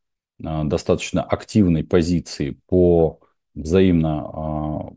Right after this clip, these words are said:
проникающим проектам. Более того, а, К Н Р и, м, а, Индия являются главными выгодоприобретателями в демпинге Российской Федерации на,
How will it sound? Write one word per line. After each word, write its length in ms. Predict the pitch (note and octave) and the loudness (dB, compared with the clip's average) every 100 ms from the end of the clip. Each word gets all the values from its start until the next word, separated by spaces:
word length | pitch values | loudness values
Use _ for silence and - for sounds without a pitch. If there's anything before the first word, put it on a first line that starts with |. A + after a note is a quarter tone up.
| - | 0
проникающим 640 | F2+ F#2 F#2 D2+ - D2+ | 2 2 2 0 -2 -4
проектам. 720 | E2+ D#2+ D2 - A#2 C3 C3 _ _ _ - | 0 0 -2 -2 -2 -2 -6 _ _ _ -4
Более 360 | E2+ A2+ F2+ | 4 6 4
того, 520 | D#2 E2 D2+ C#2 C2 _ | 4 0 0 -4 -8 _
а, 360 | D#2 D2+ D2+ D2 | -10 -6 -4 -4
К 100 | - | -2
Н 120 | F2+ | 0
Р 280 | F#2+ F2 - - _ _ _ - | 2 0 -2 -8 _ _ _ -8
и, 420 | E2+ D#2+ D#2+ D#2 - _ | -4 -2 -2 -6 -10 _
м, 340 | D2+ D2+ D2 D2 | -14 -12 -10 -10
а, 540 | D2+ D2+ D2 C#2+ C#2 - _ | -10 -10 -12 -12 -14 -18 _
Индия 560 | - F#2+ D#2+ D2+ C#2+ - _ _ _ | -2 0 0 -2 -6 -8 _ _ _
являются 500 | D#2 E2+ F#2+ F2 - | 0 4 6 4 2
главными 520 | E2+ A2 G#2 E2 D#2 D2+ | 2 4 4 2 0 0
выгодоприобретателями 1400 | F2+ F2+ D#2 - F2+ D#2+ F2 - E2+ - D#2 C#2+ D2 D2+ _ _ _ _ - | 0 0 -4 -2 -2 0 -2 0 0 -2 -8 -8 -10 -14 _ _ _ _ -18
в 280 | C#2+ F2 - E2 | -4 -2 0 2
демпинге 600 | G#2 F#2+ D2+ D#2 D2 D#2 | 4 4 2 -2 -2 -2
Российской 440 | E2 - F2+ - | -2 -2 -4 -4
Федерации 840 | - E2 E2+ E2+ D2+ - - C#2+ - _ _ _ _ _ | -4 0 2 2 0 -4 -8 -8 -10 _ _ _ _ _
на, 560 | - E2 E2+ E2+ D2+ - | -4 0 2 2 0 -4